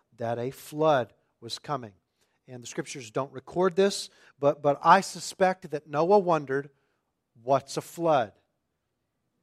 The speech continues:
What is that?" And the word flood that's used in that, in that narrative,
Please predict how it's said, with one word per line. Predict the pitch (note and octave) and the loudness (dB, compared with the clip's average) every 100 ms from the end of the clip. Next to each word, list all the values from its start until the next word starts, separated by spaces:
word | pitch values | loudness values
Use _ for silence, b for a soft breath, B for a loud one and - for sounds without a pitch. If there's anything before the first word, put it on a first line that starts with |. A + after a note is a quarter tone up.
| _ _ _ _ _ | _ _ _ _ _
What | B2 D3 | 0 2
is | E3 D#3 | 2 0
that?" | C3+ A#2 G2+ _ _ _ _ _ _ _ _ _ _ _ | -2 -2 -4 _ _ _ _ _ _ _ _ _ _ _
And | D#3+ D#3 | -8 -6
the | D3+ | -4
word | C#3+ D#3+ B3 A#3 | 2 8 8 8
flood | D3 - D#3 D3+ | 0 4 6 6
that's | C#3+ - | 2 -8
used | E3 G#3+ E3+ - | -2 0 0 -2
in | D#3+ D#3 | -6 -4
that, | E3 F3+ | -4 -4
in | E3 | -6
that | E3+ F3 | -6 -4
narrative, | E3+ F#3 D#3+ B2+ B2 | -2 2 2 0 -4